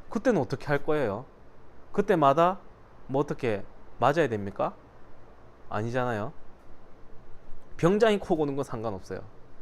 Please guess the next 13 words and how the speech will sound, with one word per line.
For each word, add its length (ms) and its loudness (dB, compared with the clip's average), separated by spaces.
누가 220 4
뭐라 220 4
할 140 0
거예요. 300 -8
하지만 500 0
짬이 240 2
안 160 0
될 160 -2
때는 320 -4
조심해야 420 0
된다. 420 -4
자, 400 2
여기까지, 600 2